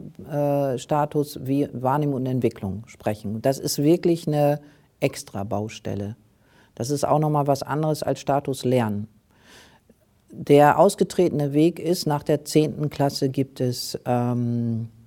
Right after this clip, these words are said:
äh, den Übergang in die Werkstufe.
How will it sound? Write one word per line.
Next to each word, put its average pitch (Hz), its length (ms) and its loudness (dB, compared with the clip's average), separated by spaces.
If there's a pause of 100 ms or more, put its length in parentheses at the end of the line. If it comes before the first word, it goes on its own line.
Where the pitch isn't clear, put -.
(380)
äh, 117 800 -6 (840)
den 131 260 4
Übergang 156 460 4
in 131 140 -2
die 123 140 0
Werkstufe. 180 680 0